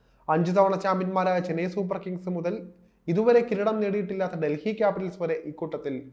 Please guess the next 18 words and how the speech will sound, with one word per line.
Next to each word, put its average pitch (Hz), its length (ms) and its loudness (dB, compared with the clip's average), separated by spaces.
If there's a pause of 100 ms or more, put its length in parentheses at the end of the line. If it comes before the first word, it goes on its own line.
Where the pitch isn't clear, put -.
(100)
ഉണ്ട്. 135 180 -2 (800)
റോയൽസ് 196 360 6
വിട്ടാൽ 180 440 4 (200)
സഞ്ജുവിന് 185 840 -4
ഏതായിരിക്കും 151 600 0
മികച്ച 143 280 -4
ടീം? 95 220 -10 (400)
ഇതേക്കുറിച്ചൊന്ന് 175 560 2
പരിശോധിച്ച് 143 560 -4
നോക്കാം. 120 380 -6 (920)
സഞ്ജുവിനെ 277 400 4
സംബന്ധിച്ച 170 540 0 (160)
മികച്ചൊരു 190 540 -2
ഓപ്ഷൻ 143 480 0 (300)
സി 180 40 -2
എസ് 214 260 0
കെ 147 80 -2
ആണ്. 95 260 -4